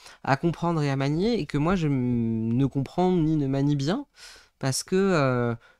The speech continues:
je sais jamais trop, euh, ce qu'il en est. Euh,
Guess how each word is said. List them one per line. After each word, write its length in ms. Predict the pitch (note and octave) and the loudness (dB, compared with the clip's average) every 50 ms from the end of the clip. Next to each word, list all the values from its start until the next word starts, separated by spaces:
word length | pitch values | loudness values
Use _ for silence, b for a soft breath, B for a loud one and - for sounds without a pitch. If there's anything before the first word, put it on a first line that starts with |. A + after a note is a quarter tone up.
| b _ | b _
je 160 | B2+ A#2+ C3 | -4 -2 -2
sais 220 | C3 - - D3 C#3 | -2 0 0 -2 0
jamais 260 | D#3 F#3+ G#3 G#3+ G3 | 2 2 2 2 0
trop, 380 | - - - A3 A3+ A3+ G#3+ | 0 -2 -2 0 0 2 2
euh, 60 | F#3+ F3+ | 0 0
ce 120 | - - | -2 -6
qu'il 140 | - - E3+ | -6 -4 -4
en 120 | E3+ D#3+ | -2 -2
est. 160 | C#3+ C3+ C#3 B B B B B B B B - | -2 -2 -4 B B B B B B B B -6
Euh, 520 | C3 C3 B2+ B2 A#2+ A#2+ A#2+ A#2+ A#2 A2+ | -2 -2 0 0 0 0 0 0 0 -2